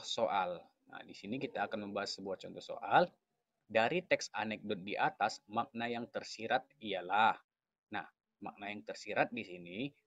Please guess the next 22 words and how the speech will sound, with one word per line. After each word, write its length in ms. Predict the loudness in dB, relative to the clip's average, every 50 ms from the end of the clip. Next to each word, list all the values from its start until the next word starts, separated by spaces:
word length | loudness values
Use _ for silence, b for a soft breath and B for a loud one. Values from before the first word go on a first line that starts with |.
| _ _ -2
makna 320 | -2 -2 -2 -2 -2 0
yang 80 | 0 0
ingin 320 | -2 -6 -4 -4 -4 -4
disampaikan 560 | -4 -6 -6 -8 -6 -4 -6 -2 -2 -2 -4 -2 -6
oleh 160 | -6 -6 -6 -8 -6
penulis, 560 | -6 -6 -6 -8 -10 -10 -8 -8 -8 -8 -10 _ _ _ _ _ _
tetapi 560 | -10 -8 -6 -6 -8 -6 -2 -2 -2 -2 -4 -6 _ _ -8
dengan 320 | -6 -6 -4 -4 -6 -6 -4 -4
tidak 240 | 0 0 0 0
menuliskannya 880 | 0 -2 0 0 -2 -2 -4 -8 -4 _ 2 2 2 2 2 0 0 2
pada 320 | 2 2 4 4 4 2
teks 320 | 4 2 0 0 0 -2 -4
tersebut. 560 | -4 -4 -4 -4 -4 -2 0 0 0 0 0 -2 _ _ _ _ _ _ _ _ _ _ _ _ -8
Nah, 160 | -6 -6 -6 -6 -8 -12 _ _ _ _ _ _ _
sebenarnya 480 | -18 -12 -8 -4 -2 -2 -2 0 0 0
di 160 | 0 0 -4
sini 240 | -6 -6 -6 -6 -4
kita 240 | -6 -2 0 2 0
sangat 320 | 2 0 -4 -6 -6 -8
mudah 320 | -8 -8 0 0 0 0
untuk 320 | -2 -8 -6 -6 -6 -6 -6 _ _ _ _ _ _ _ _
menjawabnya, 800 | -10 -10 -4 0 0 2 2 2 0 0 -2 -4 -4 -4 -4